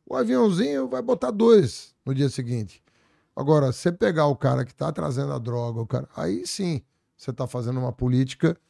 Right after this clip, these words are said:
de segurança pública. Porque você tem um sistema de segurança. É. Então, quando o Tarcísio fala, "Eu vou separar uma secretaria pra Polícia Militar, uma secretaria pra Polícia Civil", a resposta que eu digo é: tudo errado.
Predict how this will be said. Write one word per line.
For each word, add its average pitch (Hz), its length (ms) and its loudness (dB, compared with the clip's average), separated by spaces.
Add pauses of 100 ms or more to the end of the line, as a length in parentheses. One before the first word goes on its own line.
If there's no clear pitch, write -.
de 147 320 4
segurança 170 580 -4
pública. 110 420 -4 (280)
Porque - 160 -16
você 160 100 -2
tem 175 160 -2
um 185 100 -4
sistema 127 800 2 (260)
de - 60 -20
segurança. 113 540 -8 (960)
É. 131 240 -4 (260)
Então, 190 140 -4
quando 214 180 2
o - 40 -6
Tarcísio 190 400 0
fala, 143 260 2
"Eu - 20 0
vou 156 140 0
separar 170 840 -4 (140)
uma 165 160 0
secretaria 185 560 -2
pra 196 120 -4
Polícia 190 320 -4
Militar, 185 440 -4
uma 135 140 -6
secretaria 147 420 -4
pra 147 120 -6
Polícia 131 340 -4
Civil", 123 440 -4 (320)
a 123 100 -10
resposta 135 420 -2
que 135 80 -8
eu 135 40 -4
digo 131 240 -2
é: 113 140 -6 (420)
tudo 190 220 0
errado. 123 400 -2